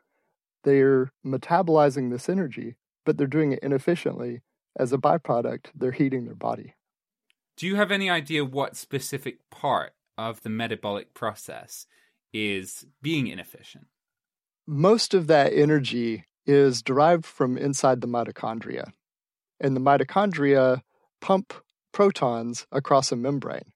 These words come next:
Speaker 1: Well, instead of using that proton gradient to power work, they get protons leaking across the membrane.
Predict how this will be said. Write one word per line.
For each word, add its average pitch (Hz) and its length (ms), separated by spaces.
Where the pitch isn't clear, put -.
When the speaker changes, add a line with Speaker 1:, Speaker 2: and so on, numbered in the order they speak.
Speaker 1:
Well, 131 280
instead 151 360
of 139 120
using 151 380
that 127 220
proton 143 500
gradient 117 720
to 123 500
power 127 320
work, 147 500
they 147 120
get 139 260
protons 170 560
leaking 151 480
across 123 380
the 117 100
membrane. 110 540